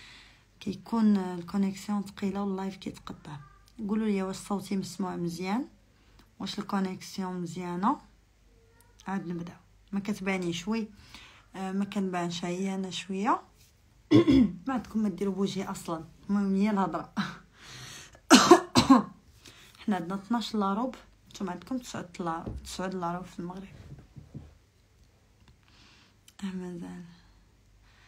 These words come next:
الصوت مزيان البنات، كونيكسيون مزيانه، سوبر، اوكي. ويلا لا، هاد اللايف جا تا هو على غفله.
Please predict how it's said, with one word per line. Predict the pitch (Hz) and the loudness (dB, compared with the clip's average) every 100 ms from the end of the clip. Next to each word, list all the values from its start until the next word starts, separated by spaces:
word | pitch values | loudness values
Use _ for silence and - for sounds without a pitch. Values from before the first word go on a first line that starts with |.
| - | -20
الصوت | - - 254 247 254 | -14 2 2 4 2
مزيان | 247 214 247 240 | 4 6 6 6
البنات، | 233 208 262 349 339 - - - - - - - - - | 6 6 6 4 0 -14 -18 -20 -20 -20 -20 -20 -20 -2
كونيكسيون | 226 214 208 233 220 | 2 2 0 -2 2
مزيانه، | 214 190 208 214 285 339 - - | 2 4 2 4 4 0 -10 -20
سوبر، | - 208 202 160 - - _ 180 | -8 -8 -8 -12 -14 -20 _ -12
اوكي. | 175 - - _ _ _ - _ - - - - - - - - - - - - | -10 -16 -20 _ _ _ -20 _ -20 -20 -20 -20 -20 -20 -20 -20 -20 -20 -20 0
ويلا | 311 330 302 | 4 6 6
لا، | 302 330 494 539 - - - - _ - - 233 | 8 8 8 6 -10 -20 -20 -20 _ -20 -4 2
هاد | 277 | 6
اللايف | 294 320 359 269 | 8 8 8 6
جا | 294 | 6
تا | 294 | 6
هو | 262 | 6
على | 247 208 | 6 6
غفله. | 233 196 - 214 320 | 2 0 2 4 4